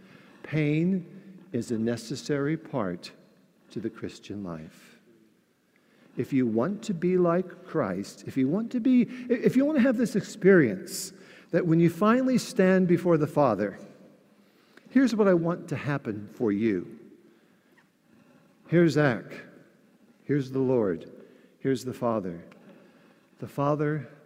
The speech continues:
looks at Zach, and he looks at the Lord. He looks at Zach again. He looks at the Lord. And then there's this ten-second pause in eternity. Kind of funny since there's no time. But he has this dramatic pause up there. And he finally says,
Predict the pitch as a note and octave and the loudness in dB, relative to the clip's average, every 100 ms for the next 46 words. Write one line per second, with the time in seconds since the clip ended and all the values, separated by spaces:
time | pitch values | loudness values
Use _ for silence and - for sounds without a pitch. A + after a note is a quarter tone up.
0 | _ - B2 B2+ D3+ C#3+ B2+ G#2+ A2+ - | _ -8 -6 -4 -6 -4 -4 -4 -6 -12
1 | - _ _ _ _ _ _ _ _ - | -20 _ _ _ _ _ _ _ _ -6
2 | C3+ B2 A2 - G#2 B2+ D3 F3+ - - | -4 -4 -6 -8 -8 -6 -6 -6 -8 -18
3 | - _ _ _ _ _ _ _ _ _ | -20 _ _ _ _ _ _ _ _ _
4 | - C3 C3+ C#3+ D3 B2+ C3 A#2+ A2+ G#2+ | -6 0 0 0 -4 -4 -4 -4 -6 -8
5 | G#2+ A2 D3 D3 D3+ D#3 E3 G#3 F3 F#3 | -6 -8 -4 2 2 2 -2 0 2 0
6 | C4 C4+ - C3+ - - A#3 G#3+ G#3+ F3+ | 0 -2 -4 -8 -6 -4 -2 -2 -2 -2
7 | D#3+ - E3+ A#2 G2 G#2 G2+ C3 G#2 G#2 | -6 -6 -4 -4 -6 -8 -8 -6 -6 -6
8 | F2+ - _ _ _ _ _ _ _ _ | -10 -14 _ _ _ _ _ _ _ _
9 | C3 F2+ G2+ F#2+ F2+ F#2 - A2 E2+ F#2+ | -8 -8 -8 -8 -8 -12 -12 -10 -10 -12
10 | - A#2 F#2+ - - - F3+ G3 G3 - | -10 -10 -10 -16 -10 -2 4 4 2 -2
11 | - D#3 F#3 F#3 C3 - G3 F#3 G#2 G#2+ | -2 2 2 2 -2 -6 -2 0 0 -2
12 | G2+ - F#2 - - - _ _ _ _ | -4 -4 -4 -6 -12 -20 _ _ _ _
13 | _ _ _ _ _ - C#3+ D#3 - G#3+ | _ _ _ _ _ -8 -2 -2 -2 0
14 | G#3+ F3+ C#3+ G#2+ A2 F#2+ F2 - - | 0 0 -2 -4 -6 -6 -8 -14 -20